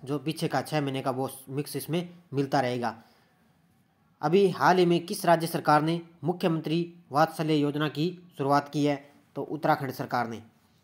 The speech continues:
उत्तराखंड सरकार ने वात्सल्य योजना की शुरुआत की है। नेक्स्ट क्वेश्चन है, हाल ही में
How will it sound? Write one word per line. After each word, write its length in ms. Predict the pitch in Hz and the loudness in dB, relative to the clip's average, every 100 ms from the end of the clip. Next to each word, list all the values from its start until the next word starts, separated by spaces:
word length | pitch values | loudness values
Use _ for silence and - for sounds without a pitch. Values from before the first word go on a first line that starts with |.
| _ _ - | _ _ -12
उत्तराखंड 420 | 160 170 165 160 | -4 2 2 2
सरकार 380 | 151 151 147 143 | -4 0 4 4
ने 200 | 143 151 147 _ _ _ _ - | 4 -2 -6 _ _ _ _ 0
वात्सल्य 460 | 147 160 147 147 | 2 2 0 0
योजना 320 | 139 131 139 | 0 0 -4
की 280 | 139 165 190 - _ _ | -2 -2 -4 -6 _ _
शुरुआत 300 | - 139 135 | -4 0 0
की 160 | - 135 | -2 -8
है। 160 | 117 110 - _ _ _ _ 139 | -8 -12 -16 _ _ _ _ -6
नेक्स्ट 340 | 143 190 - | -2 -2 -2
क्वेश्चन 240 | 180 175 | -4 0
है, 440 | 170 175 170 - _ _ _ _ _ _ _ _ _ - | 0 0 -2 -10 _ _ _ _ _ _ _ _ _ -2
हाल 160 | 135 180 | 2 4
ही 60 | |
में 200 | 170 170 | 4 4